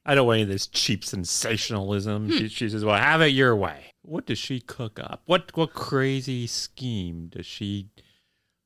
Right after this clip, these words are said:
Speaker 1: unfurl?
Speaker 2: Well, uh, Miss Betty White unfurls one of the, the, uh,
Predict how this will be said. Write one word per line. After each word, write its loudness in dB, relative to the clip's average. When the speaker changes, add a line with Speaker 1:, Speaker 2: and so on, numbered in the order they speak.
Speaker 1:
unfurl? -8
Speaker 2:
Well, 4
uh, 2
Miss -4
Betty 0
White 0
unfurls -2
one -4
of -6
the, -6
the, -2
uh, -2